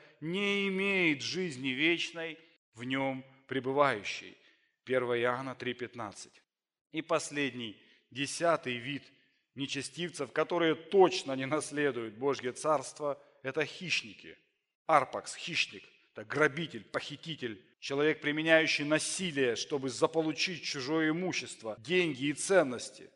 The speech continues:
Давайте запомним. Учение о том, что нечестивые наследуют Божье Царство, это обман. Ещё раз повторим, нечестие не ограничивается только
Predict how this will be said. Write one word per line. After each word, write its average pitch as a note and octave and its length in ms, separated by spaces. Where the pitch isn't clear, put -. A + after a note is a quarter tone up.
Давайте E3 340
запомним. B2 540
Учение F3+ 800
о E3 80
том, C3+ 440
что D3+ 720
нечестивые D#3+ 1120
наследуют E3 840
Божье D#3 420
Царство, A#2+ 760
это D3+ 460
обман. G2+ 600
Ещё E3+ 540
раз E3 240
повторим, D3+ 640
нечестие E3+ 840
не E3 120
ограничивается D#3+ 1080
только E3 760